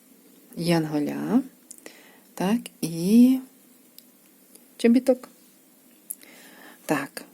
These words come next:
ну ось дивіться, що в мене получилося. Так, хотіла зазначити,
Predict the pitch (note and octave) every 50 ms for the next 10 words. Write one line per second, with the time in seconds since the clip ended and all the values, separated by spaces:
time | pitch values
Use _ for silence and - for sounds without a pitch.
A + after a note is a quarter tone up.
0 | - - - - E3 E3+ F3 F#3+ G3+ - - F3+ F3 E3+ F3 F3+ F3 F3+ F3+ F3+
1 | E3+ D3+ - - - D#3+ D#3+ D#3 D#3+ D#3+ D#3 - - D#3 D#3 - - - - D3+
2 | - C#3+ - - - - - - _ _ _ _ _ _ _ - - _ - -
3 | - - - - - - - - - - - - _ - D3+ C#3 C3+ C3+ - -
4 | - - - - - D#3 C#3+ - - - - - - - - F3 F3+ - G#3 F#3+
5 | F#3+ F3 F3+ F3+ F3 F3+ F#3 F#3+ G#3+ B3 A#3+ - - E3 E3 - - D3+ D#3 D3+
6 | D3